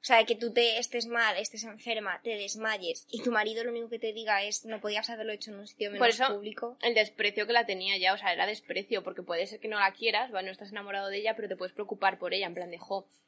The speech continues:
Speaker 2: ¿qué la está pasando?". Pero esto ya es desprecio y quiero hacerla daño. Entonces, bueno, <laughs> era crónica de una muerte anunciada que esto iba a acabar en divorcio.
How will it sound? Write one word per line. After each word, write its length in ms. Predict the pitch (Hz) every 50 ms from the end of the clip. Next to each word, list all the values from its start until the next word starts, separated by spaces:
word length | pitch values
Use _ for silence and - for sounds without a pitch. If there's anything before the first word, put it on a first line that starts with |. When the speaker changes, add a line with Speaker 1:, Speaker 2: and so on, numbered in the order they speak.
| _ _ _
Speaker 2:
¿qué 80 | - 202
la 40 | 190
está 180 | - - 226
pasando?". 280 | 190 202 196 208 208 214 190 -
Pero 120 | 190 180
esto 200 | 175 - - 202
ya 100 | 190 190
es 60 | 196
desprecio 420 | 220 233 - - 170 180 185 226 208
y 60 | 190
quiero 140 | 175 160 165
hacerla 240 | - 185 196 214
daño. 300 | 196 165 170 262 302 - - _ _ _ _ _ _ _ _ _ _ _ _ _ - - - - - - - - _ _ _ _ _ _ _ _ _ _ - -
Entonces, 380 | 262 247 214 214 208 220 220 214
bueno, 220 | 220 208 - - _ _ _ _
<laughs> 160 | _ _ - 277 240 294 -
era 200 | 277 269 269 262 262
crónica 260 | 269 269 277 269 269
de 60 | 262
una 100 | 254 247
muerte 220 | 247 254 254 220 302
anunciada 600 | 233 262 240 233 - 220 208 214 214 226 262 - - - - - _ _ _
que 400 | - 240 220 214 208 202 190 185
esto 160 | 196 - -
iba 140 | 202 196 180
a 40 | 175
acabar 200 | - 175 180 180
en 100 | 175 175
divorcio. 500 | 180 214 294 277 - - - 208 -